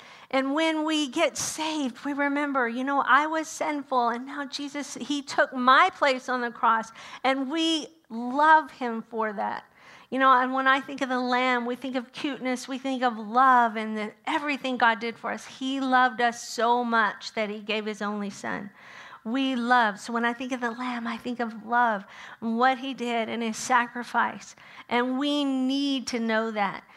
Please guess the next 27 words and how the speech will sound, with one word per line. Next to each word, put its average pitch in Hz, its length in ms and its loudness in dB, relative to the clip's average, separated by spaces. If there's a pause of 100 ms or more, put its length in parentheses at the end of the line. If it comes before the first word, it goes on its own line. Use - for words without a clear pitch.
(140)
especially 262 720 -2
when 254 220 -2
you're 262 160 0
just 247 420 -8
getting 247 280 -4
saved. 226 380 -8
We, 254 360 -2
and 240 180 -2
we 294 120 0
need 294 280 -2
to 320 80 -2
remind 302 560 6
ourselves 226 560 2 (120)
every 277 560 4
month 294 380 2 (460)
or 233 340 0 (320)
every 240 260 -4
day. 214 440 -4
We 233 160 -4
need 285 220 0
to 330 80 -2
remember 294 720 0
what 269 360 2
he 320 160 -8
did 302 240 -4
for 214 240 0
us. - 320 -6